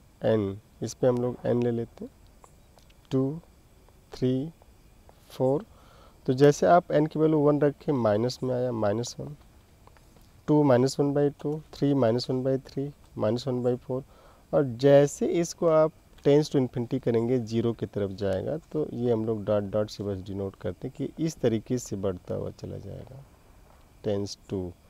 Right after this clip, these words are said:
zero। तो ये सीक्वेंस क्या हो रहा है, इंक्रीज करता जा रहा है।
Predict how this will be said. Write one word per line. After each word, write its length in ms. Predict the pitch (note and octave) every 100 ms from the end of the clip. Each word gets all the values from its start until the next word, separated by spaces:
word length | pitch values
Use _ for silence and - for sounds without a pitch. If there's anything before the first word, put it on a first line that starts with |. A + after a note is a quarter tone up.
| - - - - - - _ _ _ -
zero। 260 | D3 A#2+ F#2 - - - - - -
तो 60 | D3+
ये 220 | D#3+ D#3+
सीक्वेंस 500 | - G3+ - D#3 D#3
क्या 120 | E3
हो 40 | D#3+
रहा 100 | F#3+
है, 60 | D3
इंक्रीज 500 | D3 D3 - F3 E3
करता 360 | A#2 G2 G#2
जा 200 | F#2 F#2
रहा 160 | F#2
है। 100 | F#2